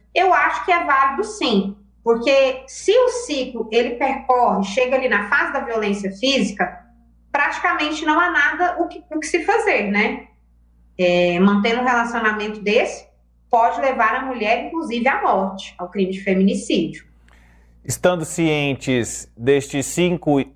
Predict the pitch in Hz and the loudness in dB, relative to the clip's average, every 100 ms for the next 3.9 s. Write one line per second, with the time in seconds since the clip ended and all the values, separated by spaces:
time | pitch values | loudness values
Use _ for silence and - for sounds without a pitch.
0 | _ 123 123 131 - - 196 208 151 - | _ -8 -6 -8 -8 -2 0 2 0 2
1 | 254 262 127 101 - 95 131 165 131 123 | 0 0 -6 -8 -16 -2 2 2 0 2
2 | 135 123 131 196 - 131 131 - 135 135 | 4 4 2 -4 -4 -4 -4 0 2 2
3 | 143 131 135 165 165 180 160 - | 0 0 2 4 4 2 0 -4